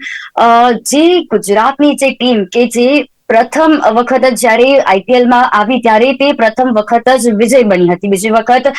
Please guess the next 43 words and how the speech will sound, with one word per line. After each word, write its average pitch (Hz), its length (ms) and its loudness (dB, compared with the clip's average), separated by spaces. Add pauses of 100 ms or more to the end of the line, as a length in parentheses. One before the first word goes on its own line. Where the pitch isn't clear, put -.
(260)
તે 254 60 0
સેમિફાઇનલમાં 247 760 2
આવી, 196 200 -2
ત્યારે 294 320 2
અત્યારે 359 640 0
બે 262 180 2
હજાર 277 280 2
ચોવીસ 226 380 -2
થી 277 140 -2
વાત 240 300 -2
કરીએ 277 160 0
તો 285 100 -2
ગુજરાતની 240 840 -2
જે 294 160 -2
ટીમ 233 260 -4
છે, 254 180 -2 (440)
ક્યાંક 339 260 2
જોવા 330 260 2
મળી 320 200 2
રહ્યું 330 180 2
છે 370 160 -2
કે 427 100 0
પાણીમાં 269 640 2
બેસી 214 340 0
ગઈ 185 160 2
છે. 175 240 -4 (220)
અને 320 300 2
ખાસ 294 360 0
વાત 294 220 0
કરીએ 311 160 0
તો 302 80 0
અમદાવાદમાં 262 600 2
પંજાબ 240 380 0 (100)
સામે 254 200 0
અને 262 80 0
હવે 247 160 2
લખનઉ 254 380 2
સામે 185 320 0
કારમી 254 540 0
હારનો 220 360 0
સામનો 202 380 0
કરવો 190 260 0
પડ્યો. 180 240 -2